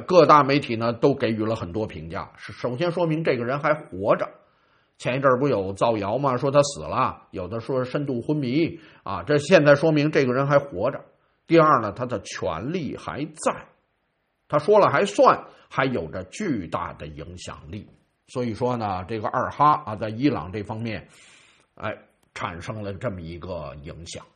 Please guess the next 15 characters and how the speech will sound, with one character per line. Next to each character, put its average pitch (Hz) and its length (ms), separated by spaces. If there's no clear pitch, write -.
来 170 160
吧， 196 140
咱 175 100
们 185 100
说 196 160
说 156 160
经 196 300
济。 139 240
那 156 180
前 147 300
边 180 120
儿 135 260
这 147 80
谈 147 280
判 143 640